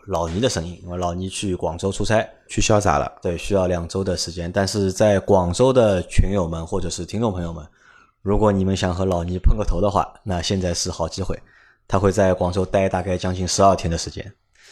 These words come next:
Speaker 1: 好吧，那这是一个问题。第二个问题是我们的上海群，对吧？我们现在有四个群嘛，我们有四个就是用户群，
Speaker 2: 一群、二群、
Speaker 1: 二群、会员群
Speaker 2: 会员。
Speaker 1: 和上海群。那我们的上海群在七月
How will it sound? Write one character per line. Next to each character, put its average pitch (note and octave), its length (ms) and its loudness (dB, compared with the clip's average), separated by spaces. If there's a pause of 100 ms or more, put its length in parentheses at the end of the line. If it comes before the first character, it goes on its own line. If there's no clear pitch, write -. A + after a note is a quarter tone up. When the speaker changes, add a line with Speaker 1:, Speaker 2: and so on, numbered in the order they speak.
(580)
Speaker 1:
好 F2+ 80 -10
吧， F2 180 -6
那 F2 100 0
这 F2+ 120 -6
是 F2 200 -6
一 F2 80 -4
个 F2+ 220 0
问 F2 140 -2
题。 E2 200 -8
第 - 140 -4
二 G2+ 140 6
个 G2 40 2
问 F2+ 140 2
题 E2+ 140 -4
是 E2+ 720 -6 (680)
我 F#2+ 160 0
们 F#2 80 2
的 F#2 100 2
上 A#2+ 140 0
海 F#2 80 0
群， - 180 -6 (920)
对 F2+ 80 -4
吧？ E2+ 80 2
我 F2 80 2
们 G2+ 200 2
现 B2+ 100 2
在 B2 60 4
有 G2 80 2
四 - 120 0
个 C3 80 2
群 F#2 140 2
嘛， G2+ 220 0
我 G2 100 -8
们 G2 100 0
有 F#2 60 0
四 A2 180 -4
个 G2+ 120 2
就 F#2+ 100 -2
是 G#2 140 -4
用 A2 120 -2
户 G2+ 80 -4
群， F2+ 300 -2 (140)
Speaker 2:
一 A#2 100 2
群、 F#2+ 480 4
二 G2 180 4
群、 A#2 80 6
Speaker 1:
二 G#2 60 6
群、 F#2 560 6
会 G#2+ 220 6
员 F2+ 160 6
群 - 120 6
Speaker 2:
会 F2+ 80 8
员。 E2 300 4
Speaker 1:
和 F2 140 0
上 G#2+ 120 0
海 F2 140 -2
群。 - 340 -4 (340)
那 F#2 120 2
我 F2+ 60 6
们 F2+ 80 2
的 F#2 40 4
上 B2 140 4
海 G#2 100 4
群 E2+ 240 0
在 F2+ 420 0
七 - 340 0
月 G2 260 2